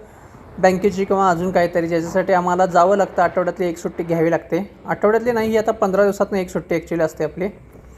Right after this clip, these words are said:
एकादशीला हॉटेल बंद ठेवण्याचा उद्देश हाच आहे की काही कामं अडकून पडलेली असेल, ती पेंडिंगची कामं पूर्ण करायची, या दृष्टीने सुट्टी घेतो.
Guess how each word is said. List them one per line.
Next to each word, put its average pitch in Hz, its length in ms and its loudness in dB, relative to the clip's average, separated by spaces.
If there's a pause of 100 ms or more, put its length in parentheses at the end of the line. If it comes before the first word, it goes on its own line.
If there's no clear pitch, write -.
(420)
एकादशीला 226 640 4
हॉटेल 208 300 2
बंद 214 240 0
ठेवण्याचा 214 360 -2
उद्देश 196 400 0
हाच 180 200 2
आहे 156 160 2
की 214 320 -4 (300)
काही 180 160 4
कामं 202 400 2
अडकून 190 300 0
पडलेली 190 320 0
असेल, 185 260 -2
ती 196 80 0
पेंडिंगची 185 560 -4
कामं 185 220 0
पूर्ण 175 360 -2
करायची, 165 420 0
या 160 120 4
दृष्टीने 165 480 -4
सुट्टी 208 260 -4
घेतो. 165 280 -4